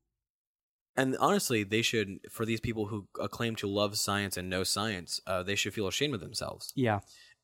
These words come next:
Speaker 1: Because <coughs> what they're basically saying is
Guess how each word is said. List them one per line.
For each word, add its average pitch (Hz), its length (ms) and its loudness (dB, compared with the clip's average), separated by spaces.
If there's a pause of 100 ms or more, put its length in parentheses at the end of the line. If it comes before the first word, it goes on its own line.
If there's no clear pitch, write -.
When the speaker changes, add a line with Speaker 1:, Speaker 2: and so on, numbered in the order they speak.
(180)
Speaker 1:
Because 127 440 -2 (260)
<coughs> 294 60 4 (1400)
what 120 160 -6
they're 127 80 -2
basically 139 420 0
saying 104 500 2
is 95 500 -2